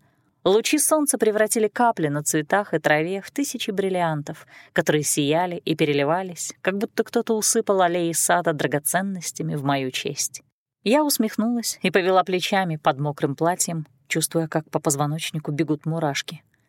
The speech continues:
Внутри рос комок липкого страха. Как я не пыталась убедить себя, что неправильно поняла услышанное, что слишком много додумала, что отец не мог... "Он ведь не мог так поступить со мной,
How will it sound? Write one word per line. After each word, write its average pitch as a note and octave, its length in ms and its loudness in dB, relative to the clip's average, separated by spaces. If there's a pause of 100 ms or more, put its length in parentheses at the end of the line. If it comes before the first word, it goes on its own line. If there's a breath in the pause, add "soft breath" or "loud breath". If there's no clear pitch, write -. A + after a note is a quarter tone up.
(240)
Внутри D#3 540 0
рос E3 260 2
комок E3 420 0
липкого F3 500 -2
страха. - 680 -2 (920)
Как A3+ 220 0
я F#3+ 100 2
не F3 100 -2
пыталась E3+ 440 2
убедить D#3+ 340 -2
себя, C#3 240 -2
что - 220 -2
неправильно F3 600 2
поняла D#3+ 420 2
услышанное, C#3+ 760 -2 (240 loud breath)
что - 180 0
слишком G#3 400 2
много G#3 360 4
додумала, F3+ 640 2
что - 200 0
отец G3+ 380 0
не A3+ 160 0
мог... A#3 460 2 (1000 loud breath)
"Он A3 200 2
ведь A3 340 -4
не C4 220 4
мог B3+ 380 -2
так - 260 0
поступить - 460 -2
со - 140 0
мной, D#3+ 360 -10